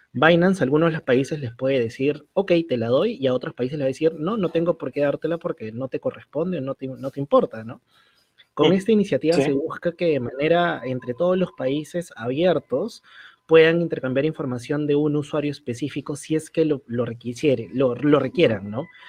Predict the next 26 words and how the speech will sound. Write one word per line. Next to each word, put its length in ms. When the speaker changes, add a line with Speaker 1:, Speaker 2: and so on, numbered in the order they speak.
Speaker 1:
Entonces, 640
ahí 280
es 100
donde 220
viene 280
nuevamente 520
este 180
debate, 400
porque 340
gran 240
parte 400
de, 240
de 140
la 100
comunidad 400
cripto, 400
pues, 320
empezó 640
queriendo 560
salir 480
del 200
estatus 520
y 80
irse 320
al 180
mundo, 880